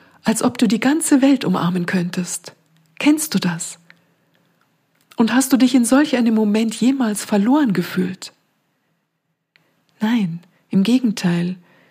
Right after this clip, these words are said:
ich fühle mich dann immer sehr geborgen. Yara wird auf einmal seltsam bange. Wieder hat sie eine Ahnung und am liebsten wäre es ihr,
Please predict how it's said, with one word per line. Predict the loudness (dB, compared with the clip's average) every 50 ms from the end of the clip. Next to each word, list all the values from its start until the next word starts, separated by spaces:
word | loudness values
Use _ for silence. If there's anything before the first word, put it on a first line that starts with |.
| _ _ _ _
ich | -2 -2 -2
fühle | 0 0 2 2 2
mich | 2 0 0
dann | -2 -2 -2 0
immer | -2 -2 -2 -2
sehr | 0 0 0 0 0
geborgen. | -2 -2 0 0 0 0 0 -2 -2 -4 -4 -6 -6 -10 _ _ _ _ _ _ _ _ _ _ _ _ _ _ _ _ _ _ _ _ _ _ _ _ _ _ _ _ _ _ _ _ _ _ -4
Yara | 0 2 2 2 2 0 0 0
wird | 0 0 0 0
auf | -2 0
einmal | 0 0 0 0 -2 -2
seltsam | -2 -2 -2 -4 -2 -2 -2 -2 0 -2
bange. | -2 -4 -4 -4 -6 -6 -8 -10 -12 _ _ _ _ -20 _ _ _ _ _ _ _ _ _ _ _ _ -4
Wieder | -2 0 0 2 2 0 -2 0 -2
hat | -4 -2
sie | 0 0 0
eine | 0 0 -2 -2
Ahnung | -2 -2 -2 0 -2 -2 -2 -2
und | -2 -2
am | -2 -4
liebsten | -4 -6 -6 -6 -6 -8 -4 -2 0 0
wäre | 0 0 0 -2 -2
es | -2 -2 -2 0
ihr, | 0 -2 -2 -4